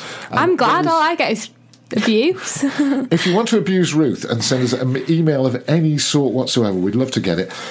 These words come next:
Speaker 1: Uh, it's martin and ruth podcast at gmail dot com. Uh, martin and ruth podcast at gmail dot com. Uh, if you want to send us an email, if you have any comments on anything we've said or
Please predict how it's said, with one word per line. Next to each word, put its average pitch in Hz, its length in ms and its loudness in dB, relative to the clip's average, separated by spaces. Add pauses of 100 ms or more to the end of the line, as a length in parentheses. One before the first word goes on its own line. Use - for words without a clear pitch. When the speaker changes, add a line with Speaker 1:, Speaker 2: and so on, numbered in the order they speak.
(160)
Speaker 1:
Uh, 117 220 -2
it's 113 220 -2
martin 160 540 0 (100)
and 135 220 -2
ruth 127 380 0
podcast 131 580 -4
at 123 200 -2
gmail 110 520 0
dot - 240 -2
com. 64 360 -8 (360)
Uh, 92 180 -4
martin 147 540 0 (120)
and 117 260 -2
ruth 110 340 -2
podcast 120 680 -4
at - 180 -6
gmail 101 720 -4
dot 87 200 -6 (160)
com. - 460 -6 (320)
Uh, 90 180 -8
if - 120 -8
you 87 60 -2
want 95 100 -4
to - 40 -6
send 90 160 -2
us 85 120 -6
an 95 60 -2
email, 135 340 -2
if 117 100 -8
you 101 60 -6
have 95 120 -8
any 98 100 -8
comments 104 380 -6
on 101 120 -6
anything 107 240 -6
we've 98 160 -6
said 151 420 -4
or 101 400 -4